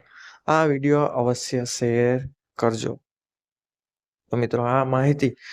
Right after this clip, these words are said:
જો તમને જરા પણ ઉપયોગી લાગી હોય તો વીડિયોને લાઈક કરજો,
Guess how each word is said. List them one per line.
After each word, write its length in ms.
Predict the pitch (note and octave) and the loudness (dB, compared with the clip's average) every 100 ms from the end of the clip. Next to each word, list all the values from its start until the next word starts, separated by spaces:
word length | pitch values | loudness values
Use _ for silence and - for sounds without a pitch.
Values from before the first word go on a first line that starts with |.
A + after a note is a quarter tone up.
| - - - | -20 -20 -2
જો 120 | D3 | 2
તમને 300 | D#3 D#3 D#3 | 2 2 2
જરા 240 | C#3 C3+ C#3 | 4 4 4
પણ 160 | C#3+ | 2
ઉપયોગી 440 | C#3 B2+ C#3+ C#3 C#3 | 0 2 2 2 2
લાગી 400 | C3 A#2+ B2+ B2+ | 2 0 2 0
હોય 340 | B2+ A2+ A2+ | 2 0 0
તો 440 | A2+ - A2 A#2 A#2 - - - | -2 -2 0 0 -4 -16 -16 0
વીડિયોને 380 | D#3 E3+ E3+ E3 | 2 4 4 4
લાઈક 380 | C3+ B2+ C#3 - | 4 0 -2 -2
કરજો, 520 | B2+ A#2 A#2+ B2 | -4 0 0 0